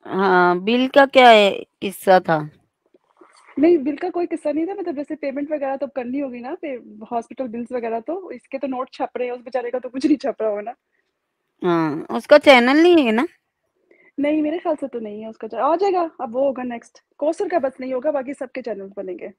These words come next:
Speaker 1: हाँ, कौसर का channel बनेगा तो फिर कभी सच्चाई बता दी तो।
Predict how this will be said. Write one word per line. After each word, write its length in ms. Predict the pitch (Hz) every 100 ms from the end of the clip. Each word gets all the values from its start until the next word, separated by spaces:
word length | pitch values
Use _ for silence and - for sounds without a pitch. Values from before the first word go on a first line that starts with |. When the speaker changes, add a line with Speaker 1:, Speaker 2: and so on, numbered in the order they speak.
| _ _ _ _ -
Speaker 1:
हाँ, 800 | 190 180 165 156 151 139 147 151 _ _ - - _ _
कौसर 380 | - 196 202 233
का 120 | 240
channel 400 | 233 233 208 208
बनेगा 440 | 214 214 202 208 208
तो 120 | 208
फिर 200 | 208 208
कभी 240 | 208 196
सच्चाई 500 | 208 190 - 175 180
बता 360 | 196 185 170 175
दी 160 | 180 185
तो। 220 | 190